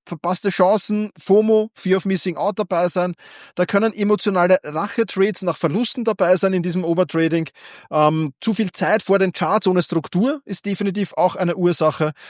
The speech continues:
und übermäßiges Vertrauen nach Gewinnen, die Euphorie, wie es zum Beispiel bei mir der Fall war. Also das alles sind Ursachen von Overtrading und das alles ist natürlich tunlichst zu vermeiden, denn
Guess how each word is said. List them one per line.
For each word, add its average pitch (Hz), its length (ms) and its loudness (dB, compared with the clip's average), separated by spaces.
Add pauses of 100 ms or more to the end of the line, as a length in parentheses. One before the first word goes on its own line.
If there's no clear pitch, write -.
(140)
und 208 320 2 (300)
übermäßiges 165 760 2
Vertrauen 143 540 2
nach 135 220 0
Gewinnen, 147 400 0
die 147 100 -4
Euphorie, 135 540 0 (180)
wie 120 80 -2
es - 80 -4
zum 127 140 -4
Beispiel 120 360 -2 (220)
bei 139 100 0
mir 147 340 4 (280)
der 123 80 -4
Fall 107 300 -4
war. - 120 -6
Also 156 200 0
das 170 180 0
alles 190 340 0
sind 196 440 -2
Ursachen 185 540 0
von 170 120 0
Overtrading 160 600 0
und 160 120 -4
das 160 140 -2
alles 180 340 2 (340)
ist 202 240 -2
natürlich 190 560 2 (360)
tunlichst 208 640 0
zu 196 120 0
vermeiden, 160 540 2
denn 185 280 2